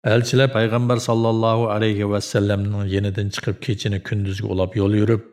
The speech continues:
oxiri Baranning oldiga berib to'xtadi. Shu asnoda Baranға Eron xon ordusidan Shahzoda Shirvayning o'z otasini o'ltirganligi va uning hokimiyatini qo'lga olganligi to'g'risida maktub keldi.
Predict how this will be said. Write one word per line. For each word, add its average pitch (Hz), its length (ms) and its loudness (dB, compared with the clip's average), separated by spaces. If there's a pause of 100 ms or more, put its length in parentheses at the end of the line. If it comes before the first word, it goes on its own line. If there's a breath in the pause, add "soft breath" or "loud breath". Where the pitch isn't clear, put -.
(180)
oxiri 107 440 2
Baranning 101 460 0
oldiga 98 340 -2
berib 92 260 -2
to'xtadi. - 420 -6 (460)
Shu - 200 0
asnoda 123 480 0 (100)
Baranға 110 440 0
Eron 104 300 0
xon 101 300 -2
ordusidan 104 520 -2 (380)
Shahzoda 117 560 0
Shirvayning 113 640 2
o'z 113 180 2
otasini 113 400 -2
o'ltirganligi 101 840 0 (340)
va 120 140 2
uning 117 320 2
hokimiyatini 110 680 0
qo'lga 104 340 -2
olganligi 101 520 0
to'g'risida 101 440 -4
maktub 92 400 -4
keldi. 85 320 -6